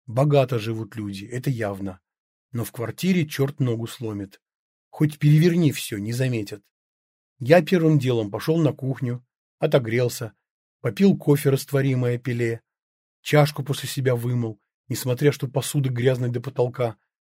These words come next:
Деньги почти на виду лежали, в полированном серванте. Сразу аж девятьсот двадцать рублей. Я, конечно, сомневался, не мог решиться, двести брать или триста.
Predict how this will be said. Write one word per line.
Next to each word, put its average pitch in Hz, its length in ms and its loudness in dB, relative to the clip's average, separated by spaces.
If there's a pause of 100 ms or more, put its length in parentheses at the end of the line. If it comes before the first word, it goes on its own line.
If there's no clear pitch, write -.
(200)
Деньги 135 640 0 (240)
почти 131 360 -2
на 190 100 8
виду 170 340 2
лежали, 110 560 -2 (280)
в - 120 -20
полированном 151 560 4
серванте. 131 720 -2 (460)
Сразу 143 560 4
аж 120 160 -2
девятьсот 117 520 -2
двадцать 123 460 -2
рублей. 113 520 -6 (600)
Я, 190 160 2
конечно, 147 400 2
сомневался, 123 800 -2 (360)
не 120 120 -2
мог 147 240 6
решиться, 123 600 -4 (580)
двести 117 520 -2
брать 110 420 -8
или 127 160 -2
триста. 110 560 -10